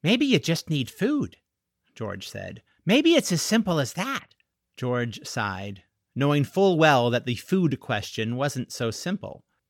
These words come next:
He had clues. The dragon had a unique but definitely omnivorous mixture of teeth. It liked shredded wheat, but not very much.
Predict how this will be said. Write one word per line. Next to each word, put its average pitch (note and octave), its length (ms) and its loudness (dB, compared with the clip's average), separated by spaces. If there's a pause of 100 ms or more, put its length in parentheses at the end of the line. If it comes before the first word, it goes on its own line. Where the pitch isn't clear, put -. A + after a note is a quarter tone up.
He C#3+ 140 -4
had C#3+ 260 0
clues. D#3 600 -2 (260)
The C3+ 80 -8
dragon C3 400 2
had C3 240 0
a A#2 80 0
unique A#2+ 500 -4
but A#2 200 -6
definitely B2+ 520 -4
omnivorous A#2+ 720 -2
mixture - 380 -6
of G2 100 -10
teeth. - 460 -8 (360)
It C#3 140 -8
liked C#3 400 -4
shredded A#2+ 380 -4
wheat, B2+ 420 -8
but G#2+ 260 -8
not A#2+ 220 -6
very G2 200 -6
much. A#2 380 -6